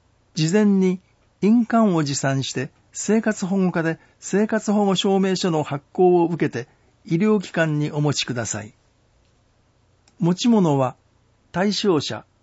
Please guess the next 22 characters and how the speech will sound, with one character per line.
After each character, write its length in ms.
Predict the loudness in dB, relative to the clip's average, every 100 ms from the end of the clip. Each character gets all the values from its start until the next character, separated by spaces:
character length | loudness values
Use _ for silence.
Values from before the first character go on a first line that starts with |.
| _ _
一 420 | -6 -2 -2 -4 _ _ _
ま 140 | -4 0
た 140 | 2
は 120 | 2
三 300 | 0 0 2
の 140 | 2 0
方 260 | 0 -2
は、 160 | -2 -8 _ _ _ _ -2
案 220 | 2 4
内 200 | 2 0
は 140 | -2 -2
が 140 | -4
き 220 | -6 -12 -12 -4
及 180 | -2 0
び 220 | 0 -4 _
健 180 | 0 2
康 280 | 2 2 2
保 80 | 0
険 260 | 0 0
証 280 | 2 0 2
な 120 | 0
ど、 180 | 0 -4